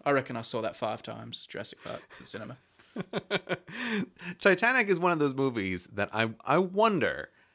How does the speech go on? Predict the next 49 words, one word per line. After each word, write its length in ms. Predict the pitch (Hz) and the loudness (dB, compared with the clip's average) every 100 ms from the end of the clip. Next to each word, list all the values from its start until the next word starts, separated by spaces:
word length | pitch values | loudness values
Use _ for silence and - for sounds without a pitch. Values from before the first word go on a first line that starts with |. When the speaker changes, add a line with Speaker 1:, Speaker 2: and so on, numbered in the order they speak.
| _ | _
Speaker 2:
I 60 | - | 2
feel 160 | - 190 | 6 6
like 160 | 170 | 6
I, 140 | 151 147 | 4 4
I 100 | 147 | 4
never 260 | 143 175 170 | 6 6 6
gave 240 | 151 143 | 6 8
that 140 | 127 120 | 8 8
movie 340 | 120 117 110 | 4 4 4
a 40 | |
fair 260 | 98 113 107 | 4 4 4
shake, 420 | - 107 113 - _ _ _ - | 4 0 -2 -12 _ _ _ -10
because 240 | 107 110 | -2 2
I 80 | 101 | 4
was, 160 | 101 101 - | 2 2 4
I 100 | 104 | 4
Speaker 1:
Yeah. 80 | |
Speaker 2:
was 160 | 101 98 | 4 0
just 140 | 110 | -2
at 80 | 104 | 0
the 100 | 104 | 2
wrong 380 | 98 107 113 117 | 6 6 6 2
age 260 | 101 107 113 | 0 0 0
for 200 | - 135 | 2 2
it, 60 | 110 | 2
and 100 | 101 | 0
I 80 | |
just 160 | 98 98 | 0 -2
remember 240 | 101 92 | 0 0
sitting 300 | 90 104 95 | 0 0 2
Speaker 1:
Yeah. 140 | 92 90 | 2 0
Speaker 2:
in 120 | 101 | 0
the 60 | 98 | -2
theater 480 | 107 101 98 90 - - _ | -2 2 2 2 -4 -20 _
on 200 | 120 127 | 2 2
a 60 | 117 | 2
date 420 | 101 117 101 - - - | 2 2 0 -4 -12 -8
and 160 | 107 104 | -8 -4
feeling 520 | 117 110 101 95 92 - | 2 2 2 -2 -6 -2
that 240 | 101 95 | -2 0
this 180 | 113 117 | -2 2
was 480 | 104 98 90 87 - _ _ _ _ _ _ | 4 4 2 -4 -12 _ _ _ _ _ _
the 200 | 113 127 | 2 4
longest 640 | 117 120 127 139 131 123 117 | 6 8 10 8 6 4 2
movie 400 | 117 113 107 107 | 2 2 2 2
I 160 | 98 | 0
had 240 | 95 107 - | -2 -4 -2
ever 240 | 95 87 | -4 -4
seen. 400 | 85 - 73 - | -6 -8 -10 -12